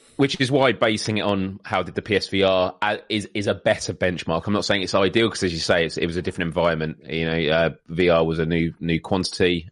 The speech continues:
Um, it was untested. Um, but this time we have more supply issues with the bottleneck,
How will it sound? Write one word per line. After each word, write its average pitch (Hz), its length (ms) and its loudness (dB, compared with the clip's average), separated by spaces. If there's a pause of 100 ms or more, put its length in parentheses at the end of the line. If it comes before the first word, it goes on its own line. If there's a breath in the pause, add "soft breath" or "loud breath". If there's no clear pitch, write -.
Um, 78 640 -2
it 80 60 -4
was 73 120 -4
untested. 92 680 0 (560)
Um, 80 440 0
but 80 140 -2
this 92 160 2
time 87 260 0
we 87 100 4
have 85 160 0
more 90 140 2
supply 90 380 0
issues 87 420 0
with 87 260 2
the 85 100 -8
bottleneck, 92 400 0